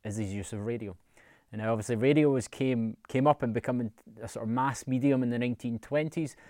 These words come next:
but Roosevelt's the first politician to really see its potential.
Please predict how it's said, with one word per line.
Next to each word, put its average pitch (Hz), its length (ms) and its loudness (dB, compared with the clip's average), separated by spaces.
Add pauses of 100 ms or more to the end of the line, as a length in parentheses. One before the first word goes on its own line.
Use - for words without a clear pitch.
(100)
but 120 80 -6
Roosevelt's 127 480 2
the 117 60 -6
first - 580 -4 (800)
politician 127 680 2
to 117 120 -4
really 110 300 0
see 117 240 -4
its - 140 -6
potential. 104 560 -10